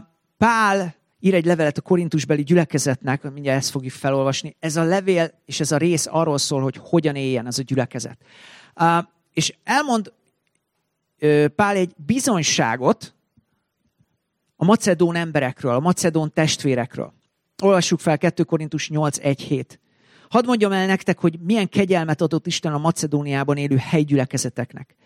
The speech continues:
Ezeknek a testvéreiknek, ezeknek a testvéreinknek nagyon sok szenvedést és megpróbáltatást kellett elviselniük. Ennek ellenére olyan nagy öröm lakik bennük, hogy bőségesen adakoztak, pedig ők maguk is mélységes szegénységben éltek.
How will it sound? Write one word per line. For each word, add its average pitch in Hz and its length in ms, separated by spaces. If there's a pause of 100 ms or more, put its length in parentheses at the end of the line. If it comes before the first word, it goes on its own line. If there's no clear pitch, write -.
(280)
Ezeknek 214 380
a 202 40
testvéreiknek, 170 920
ezeknek 180 500
a 156 40
testvéreinknek 139 1120 (200)
nagyon 185 280
sok - 240
szenvedést 131 680
és 131 120
megpróbáltatást 127 800
kellett 123 300
elviselniük. 120 600 (220)
Ennek 165 240
ellenére 151 520
olyan 190 240
nagy 165 180
öröm 160 220
lakik 147 300
bennük, 143 280
hogy 127 180
bőségesen 151 640
adakoztak, 127 640 (280)
pedig 127 240 (100)
ők 175 240
maguk 156 360
is - 160
mélységes 143 560
szegénységben 127 640
éltek. 120 380